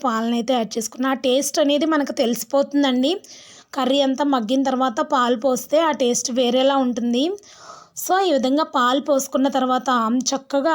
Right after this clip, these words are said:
ఆ పీసెస్ అన్నీ కూడా ఈ పాలలో మగ్గే విధంగా అయితే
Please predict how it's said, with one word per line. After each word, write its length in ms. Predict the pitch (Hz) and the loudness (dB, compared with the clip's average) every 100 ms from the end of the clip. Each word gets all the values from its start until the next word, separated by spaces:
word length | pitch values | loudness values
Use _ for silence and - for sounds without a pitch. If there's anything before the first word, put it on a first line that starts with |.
| 302 | -2
ఆ 20 | 262 | -2
పీసెస్ 400 | 247 247 294 311 | -2 -2 -4 -2
అన్నీ 260 | 247 247 277 277 | 0 2 0 0
కూడా 180 | 247 277 381 | 0 2 0
ఈ 40 | 370 277 | -2 -2
పాలలో 420 | 226 240 247 302 392 269 | 0 2 2 2 2 0
మగ్గే 320 | 202 185 254 254 | -2 -2 0 0
విధంగా 320 | 240 247 240 | 0 0 0
అయితే 220 | 233 226 | -2 0